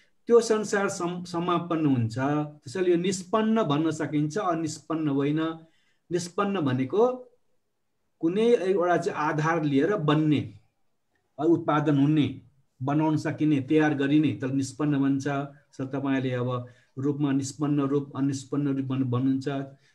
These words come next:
चार महाभूत आधारबाट जुन जति रूपहरू छ त्यसलाई निष्पन्न रूप भन्छ। चार महाभूत बिनाको त्यसै आउने रूपहरू छ त्यसलाई अनिष्पन्न रूप भन्छ। भने यो चाहिँ बनाउन मिलेको, भने यो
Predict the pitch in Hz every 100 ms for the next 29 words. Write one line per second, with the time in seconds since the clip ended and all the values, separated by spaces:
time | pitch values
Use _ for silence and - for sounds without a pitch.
0 | _ 151 147 151 156 147 139 147 - 131
1 | 143 139 131 127 143 139 131 127 120 123
2 | 113 170 190 - _ _ 135 135 117 123
3 | - 143 135 139 135 131 131 131 135 -
4 | _ _ - 139 147 156 156 135 143 160
5 | 147 151 - 135 135 139 120 139 131 120
6 | 120 196 180 139 147 135 131 - 131 127
7 | 123 123 127 131 135 _ - 131 160 175
8 | 147 156 170 170 156 139 120 101 - 139
9 | 180 185 170